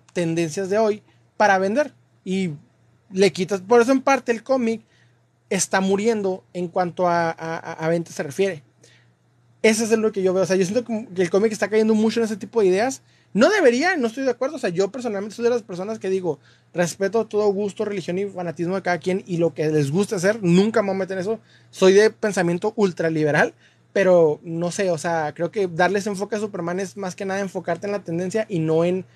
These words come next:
lo que, lo que importa del héroe. Por eso ahorita vende más los, eh, vende más los mangas que el cómic, porque el manga no te está preguntando qué es la persona, te ponen la historia y lo que importa es la historia.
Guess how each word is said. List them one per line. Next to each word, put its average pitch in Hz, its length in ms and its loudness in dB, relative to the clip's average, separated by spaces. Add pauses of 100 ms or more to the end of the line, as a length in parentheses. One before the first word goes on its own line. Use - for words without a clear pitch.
(420)
lo 180 240 4
que, 180 100 0
lo 180 200 -2
que 180 80 -4
importa 175 320 0
del 190 120 6
héroe. 170 200 2 (140)
Por 202 140 6
eso 214 180 4
ahorita 214 440 2 (360)
vende 202 400 2
más 214 480 -4 (180)
los, 175 480 -2 (320)
eh, 185 260 -6
vende 196 240 4
más 208 160 2
los 170 140 0
mangas 233 460 0
que 190 80 -6
el 160 100 -4
cómic, 170 300 -4 (460)
porque 185 220 0
el 180 60 4
manga 185 300 2
no 214 240 0
te 240 100 -4
está 202 240 -4
preguntando 196 640 -2 (520)
qué 208 160 4
es 208 40 4
la 208 180 2
persona, 190 380 -6
te 175 160 -2
ponen 208 380 0
la 202 60 0
historia 196 360 -2
y 170 40 2
lo 160 120 0
que 165 80 -4
importa 180 300 -4
es 202 60 -2
la 196 80 2
historia. 185 380 -4